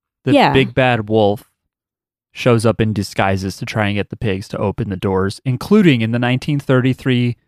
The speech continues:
Speaker 1: movie, he shows up as a Jewish traveling salesman.
Speaker 2: Is that true?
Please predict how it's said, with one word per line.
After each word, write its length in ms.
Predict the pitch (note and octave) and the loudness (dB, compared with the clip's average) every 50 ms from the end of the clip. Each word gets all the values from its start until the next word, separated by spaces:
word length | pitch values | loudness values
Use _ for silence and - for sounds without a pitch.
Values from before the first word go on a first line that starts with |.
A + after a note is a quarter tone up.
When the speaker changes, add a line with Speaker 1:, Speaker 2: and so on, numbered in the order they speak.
| _ _ _ _ | _ _ _ _
Speaker 1:
movie, 320 | - B2 A#2 A2 G#2+ G#2 G2 | 0 2 2 4 2 0 0
he 140 | F#2+ A2+ A2+ | 0 0 -2
shows 280 | - - B2+ A#2+ G#2+ | 0 2 2 2 2
up 100 | B2 A2+ | 2 0
as 140 | A#2+ A2+ G#2 | 0 0 0
a 140 | A2+ G#2+ G2+ | 0 0 -2
Jewish 600 | F#2+ - - B2 B2 B2 B2 A#2+ - - - - _ _ _ | -2 -2 0 2 2 2 2 0 -2 -4 -10 -12 _ _ _
traveling 440 | - - A#2+ G#2+ G#2 A#2+ A2+ G#2+ G#2+ | -4 -2 0 0 0 0 -2 -2 -2
salesman. 600 | - - G#2 F2+ F#2 - - - - - C#3 - _ _ _ _ _ _ - | -2 -2 -2 -2 -2 -4 -4 -6 -6 -6 -8 -10 _ _ _ _ _ _ -4
Speaker 2:
Is 60 | G3 | -4
that 140 | G3+ G3+ - | -4 -2 -2
true? 320 | - - - G#3+ C4 B3 | -2 -2 -2 -2 -2 -4